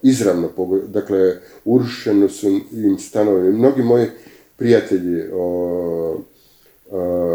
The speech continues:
su u toj situaciji. Dakle,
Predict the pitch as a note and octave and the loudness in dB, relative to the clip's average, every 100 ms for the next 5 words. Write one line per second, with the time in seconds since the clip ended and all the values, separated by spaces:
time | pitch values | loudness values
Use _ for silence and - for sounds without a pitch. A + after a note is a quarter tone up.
0 | E2+ F2 F2 - - G2 F#2 E2+ E2+ G#2+ | -2 -4 -8 -12 -2 0 2 -2 -4 -6
1 | G#2 A2+ G2+ G2 F2+ F#2 A2 - D#3 C#3 | -2 -2 -2 -6 0 0 0 0 0 0
2 | B2+ _ _ _ G#2 - A2+ G#2 | -4 _ _ _ -6 0 2 2